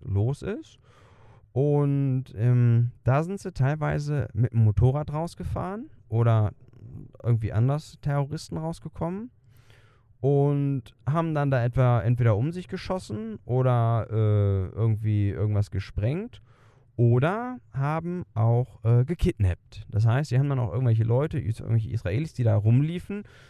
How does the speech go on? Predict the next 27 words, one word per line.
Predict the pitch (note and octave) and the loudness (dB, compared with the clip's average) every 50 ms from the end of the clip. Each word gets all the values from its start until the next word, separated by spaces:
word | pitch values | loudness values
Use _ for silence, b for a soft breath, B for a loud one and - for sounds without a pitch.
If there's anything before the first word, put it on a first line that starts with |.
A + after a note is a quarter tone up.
| B B B - - | B B B -4 -2
die | B2+ C3 | 0 0
möglicherweise | B2+ A2 A#2+ B2+ B2+ B2+ B2 A#2+ A#2+ A#2 A#2 A#2 | 0 0 -2 -2 -2 -2 -2 0 0 2 0 0
gar | A#2 G#2+ G#2+ | 0 0 0
nicht | A2 G#2+ A#2+ | 0 0 -2
wussten, | C3+ C#3+ - - B2 | -4 -4 -6 -6 -4
„Na, | A#2+ B2 A#2+ | -2 0 0
was | A2+ - | 0 -2
ist | - B2 | -2 -2
denn | C3 | -4
das | C3+ C#3 - | -4 -4 -6
da | D#3 | -8
für | D3 - C3+ - | -8 -8 -6 -6
einer? | D3 D#3 D#3 D3+ | -4 -4 -4 -2
Der, | C3 A#2 A#2 A2+ A2+ A2 | 0 0 2 2 2 0
der | A2 A2 A#2+ - | 0 0 -2 -4
krabbelt | - - A#2+ A#2+ A#2 A2 | -6 -6 -4 -4 -4 -2
da | A2 G#2+ G#2 | -2 -2 -2
so | G#2 G#2+ | -2 -2
rum. | G#2 A#2 C3 C#3 | -2 -2 -2 0
Naja, | A#2+ A2 A#2 A#2+ A#2+ | 2 2 4 4 2
wahrscheinlich | A2 G#2+ - G#2+ F#2 F#2+ | 2 0 0 0 2 2
irgendwie | G2+ G2 G2 | 4 2 2
ein | - - G2 G#2 | 2 2 2 2
Kanalarbeiter | G#2 A2 B2 C3+ C#3+ C#3+ C#3 C#3 C#3+ D3 C#3+ D3+ D3 C#3+ | 4 2 2 2 2 0 0 0 0 0 0 0 0 2
oder | C#3+ C#3+ C#3+ C#3+ | 2 2 2 0
sowas.“ | D3 D3+ D#3 E3+ F3 F3+ - B B B B B B B B _ - | 0 -2 -2 -4 -6 -8 -12 B B B B B B B B _ -2
Ähm | B2+ C3+ C#3 C3+ C3+ C3+ C3+ C3+ C3 C3 | 0 2 2 2 2 2 2 2 2 0